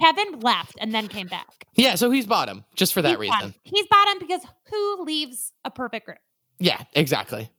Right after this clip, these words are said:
Speaker 1: Okay. Then who's the second bottom? Howie?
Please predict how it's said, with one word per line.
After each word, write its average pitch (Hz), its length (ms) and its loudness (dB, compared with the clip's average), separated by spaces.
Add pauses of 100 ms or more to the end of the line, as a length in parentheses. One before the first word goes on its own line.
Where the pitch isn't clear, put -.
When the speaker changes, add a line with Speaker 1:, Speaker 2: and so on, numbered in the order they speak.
(380)
Speaker 1:
Okay. 214 360 -8 (480)
Then 311 280 2 (300)
who's 415 260 4
the 415 140 2
second 226 500 -2
bottom? 156 480 -10 (1500)
Howie? 302 400 4